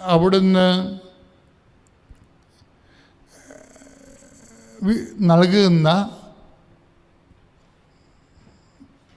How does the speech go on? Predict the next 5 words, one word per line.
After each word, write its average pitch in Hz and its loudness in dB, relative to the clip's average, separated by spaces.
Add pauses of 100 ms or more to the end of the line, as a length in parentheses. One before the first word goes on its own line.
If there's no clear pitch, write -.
(340)
പ്രത്യാശയുടെ 214 2
അടിസ്ഥാനം 160 0 (440)
ദൈവത്തിൻ്റെ 196 -4
മഹത്വമാണ്. 175 -4 (1800)
അതറിയാൻ 175 0